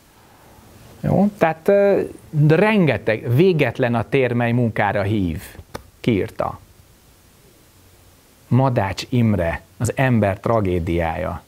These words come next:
Tessék emlékezni, itt ülünk a könyvtárban.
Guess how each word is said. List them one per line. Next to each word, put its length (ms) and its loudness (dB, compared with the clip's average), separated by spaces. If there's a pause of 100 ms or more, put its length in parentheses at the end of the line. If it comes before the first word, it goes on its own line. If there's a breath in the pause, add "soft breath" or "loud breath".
(120)
Tessék 560 -4
emlékezni, 680 -2
itt 240 -2
ülünk 240 0
a 80 -2
könyvtárban. 880 -4